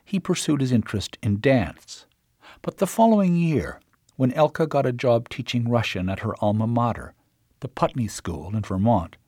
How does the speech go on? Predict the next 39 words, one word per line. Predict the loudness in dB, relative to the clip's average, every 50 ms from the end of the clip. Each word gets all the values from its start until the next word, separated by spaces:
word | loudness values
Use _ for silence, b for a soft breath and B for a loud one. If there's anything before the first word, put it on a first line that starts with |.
| B B B B B B B B B
Peter | -2 0 0 0 0 0
began | -2 -2 -2 0 0 0 0 0
to | -2 -2
do | -2 -2
puppetry | -2 0 0 0 0 0 -4 -8 -8 -10 -10 -10 -10 -8
with | -10 -10 -10
students | -10 -8 -4 -4 -2 -2 -2 -4 -6 -8 -12
there. | -12 -12 -12 -12 -12 -14 -16 _ _ _ _ _ _ _ _ _ _ _ B B B B B B B B
He | 0 4 4
had | 4 6
been | 4 2 2
fascinated | 2 0 0 0 0 -2 -2 0 0 0 0 0 -2 -4
with | -6 -8 -8 -8
puppetry | -8 -8 -6 -8 -10 -10 -8 -6 -4
in | -4 -4 -4
childhood | -4 -4 -2 0 0 0 0 -2 -6 -10 -12 -14 -16 _ _ _ _ _ _ _ -6
and | -2 0 2
had | 2 4
already | 4 4 4 4 2 2 0
been | 2 2 2 4
making | 2 2 0 0 -2 -2 0 2
masks | 2 2 2 2 0 -2 -4 -10 -14 -16 -14
for | -10 -8 -8 -2
dances | 0 2 2 2 0 -2 -6 -10 -12 -12 -14 -14 -16
for | -10 -6 -4 -2
a | 0
number | 2 2 0 0 -2 -4 -6
of | -6 -6
years. | -4 -2 0 0 0 -2 -4 -8 -14 -16 -18 _ _ _ _ _ _ B B B B B B B B -4
Now | 0 2 4 6 4 4 2 0
he | -2 0 2
began | 2 2 2 2 2 2 2 2
to | 0 -2
build | 0 0 0 0 0 -2 -4
puppets | -4 -4 -4 -4 -6 -10 -12 _ -16 -16 -16 -16 -18 -20 _ _
and | -12 -10 -8
to | -6
create | -6 -4 -2 -2 -2 -2 -2 -4 -6
shows. | -4 0 4 4 4 4 2 -2 -6 -12 -16 -20